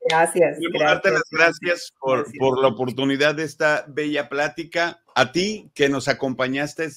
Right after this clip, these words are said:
Speaker 2: gracias de todo corazón por,
Speaker 1: Gracias.
Speaker 2: por esta plática. No te olvides de, de seguir, en el, en la descripción están las, las redes sociales de, de Mirna, que le haces clic y te ins-, y les haces tu like,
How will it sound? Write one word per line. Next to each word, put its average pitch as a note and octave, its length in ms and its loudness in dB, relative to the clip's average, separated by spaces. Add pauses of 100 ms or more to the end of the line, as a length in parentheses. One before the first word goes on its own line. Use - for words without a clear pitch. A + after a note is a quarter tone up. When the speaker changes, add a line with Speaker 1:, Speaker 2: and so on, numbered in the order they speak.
(100)
Speaker 2:
gracias D3+ 920 -2
de B2 200 -6
todo B2+ 300 -6
corazón C3 680 -4
por, A2+ 260 -4
Speaker 1:
Gracias. D3+ 180 0
Speaker 2:
por G#2+ 140 -6
esta - 280 -16
plática. B2+ 440 -8 (380)
No F#3 180 2
te A3+ 80 4
olvides G#3+ 600 2
de, D3 600 2
de C3 480 -2
seguir, D#3+ 680 -4
en C3+ 200 -4
el, B2+ 240 -4
en B2+ 160 -6
la B2 120 -2
descripción B2+ 580 -6
están D3+ 640 -4
las, A#2 440 -6
las G#2+ 220 -2
redes C3 240 -4
sociales B2 500 -6
de, A2+ 360 -2
de G#2 180 -6 (180)
Mirna, E4+ 220 -6 (440)
que C3 100 2
le C3+ 80 2
haces D3 240 -4
clic F#3+ 320 -4 (200)
y C#3+ 180 -6
te D3 180 -4
ins-, C3+ 180 -6
y C#3 160 -2
les C#3+ 240 -2
haces E3 300 -6
tu D#3 100 -4
like, D#3 640 2